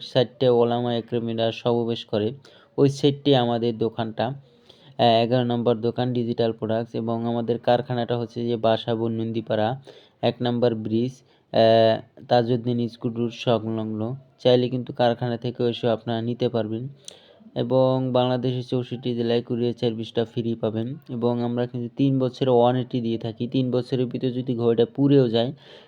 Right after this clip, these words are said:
আমরা কিন্তু তিন বছরের মধ্যে ফ্রি সার্ভিস করে দেবো, আপনার এক টাকাও দিতে হবে না। চাইলে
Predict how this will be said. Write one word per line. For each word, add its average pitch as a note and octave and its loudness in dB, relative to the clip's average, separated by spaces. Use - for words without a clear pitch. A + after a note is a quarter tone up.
আমরা A#2+ 2
কিন্তু A#2+ -4
তিন B2 -2
বছরের B2 0
মধ্যে A#2+ -4
ফ্রি B2 -2
সার্ভিস A#2+ 2
করে A#2 -2
দেবো, A2+ 0
আপনার A2+ 2
এক A2+ -4
টাকাও A#2+ -4
দিতে A2+ -4
হবে A2 -2
না। A2 -2
চাইলে C#3+ 8